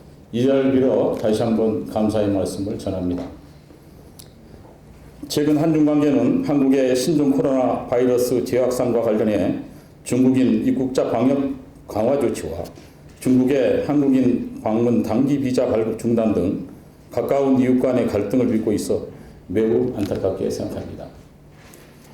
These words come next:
현재 상황이 더 이상 확전되지 않기를 바라고 서로 소통을 강화해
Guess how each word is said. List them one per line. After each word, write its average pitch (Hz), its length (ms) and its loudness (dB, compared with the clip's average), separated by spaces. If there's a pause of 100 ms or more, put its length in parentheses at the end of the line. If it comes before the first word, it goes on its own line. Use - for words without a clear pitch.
(160)
현재 151 220 0
상황이 147 600 2
더 120 120 2
이상 127 340 2
확전되지 131 600 2
않기를 113 320 0
바라고 107 600 0 (300)
서로 135 300 0
소통을 156 480 2
강화해 127 540 2